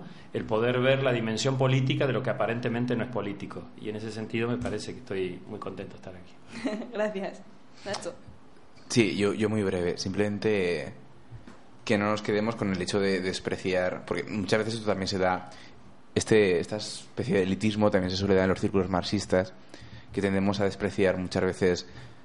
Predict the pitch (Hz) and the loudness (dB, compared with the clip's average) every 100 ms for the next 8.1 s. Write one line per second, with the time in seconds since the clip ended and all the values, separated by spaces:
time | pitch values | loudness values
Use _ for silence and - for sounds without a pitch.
0 | - - 92 92 92 - 101 - - 92 | -4 0 2 4 2 0 0 0 0 0
1 | - 90 101 95 90 87 - - - 113 | 4 6 8 6 4 2 -2 -12 -14 -12
2 | - - - - - - - - - - | -14 -18 -20 -20 -20 -20 -20 -20 -20 -20
3 | - - - - - - - - - - | -20 -20 -20 -20 -20 -20 -20 -4 2 2
4 | - 98 107 110 117 113 107 127 135 95 | 4 4 4 4 2 2 2 0 2 2
5 | 95 98 110 107 117 120 110 127 127 - | 2 2 2 4 4 4 6 4 4 -8
6 | - 92 82 67 57 50 - 95 - 101 | 0 2 2 0 -2 -4 -2 0 2 4
7 | 104 120 113 98 98 95 92 90 87 87 | 6 4 4 4 4 4 2 2 2 0
8 | 87 | -2